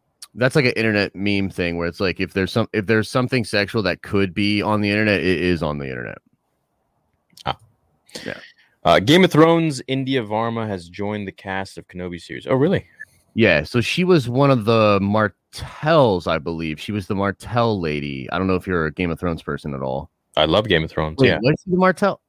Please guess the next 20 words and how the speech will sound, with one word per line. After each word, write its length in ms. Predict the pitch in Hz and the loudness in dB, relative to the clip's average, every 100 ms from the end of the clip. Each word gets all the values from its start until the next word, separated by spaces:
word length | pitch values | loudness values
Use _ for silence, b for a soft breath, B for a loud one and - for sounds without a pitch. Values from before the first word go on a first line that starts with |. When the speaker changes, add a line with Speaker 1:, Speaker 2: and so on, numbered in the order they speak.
| _ | _
Speaker 1:
No, 240 | 147 135 120 | 2 4 4
she 160 | - | 2
was, 380 | 180 175 - - _ | 4 4 2 -14 _
she 140 | - | -4
was 160 | 233 254 | 0 2
Speaker 2:
I 100 | 175 | 4
don't 220 | 185 180 | 4 2
Speaker 1:
Pedro-, 180 | 170 156 | 2 -2
Speaker 2:
know 100 | 104 | -2
what 220 | 85 _ | -6 _
that 100 | - | -10
is. 240 | 87 95 - | -8 -10 -8
Speaker 1:
she 60 | 208 | -4
was 140 | 147 | -4
Pedro's 500 | - 160 139 120 92 | -2 -2 0 -2 -2
lady. 380 | 98 85 78 76 | -4 -4 -6 -6
Speaker 2:
Sister? 480 | 90 120 180 175 - _ _ _ _ _ _ | -2 0 2 0 -2 _ _ _ _ _ _
Speaker 1:
Yeah, 600 | 175 175 123 92 52 50 _ _ _ _ _ | 2 4 4 0 -4 -12 _ _ _ _ _
I 60 | |
think. 480 | - 95 85 - _ | -16 -12 -12 -14 _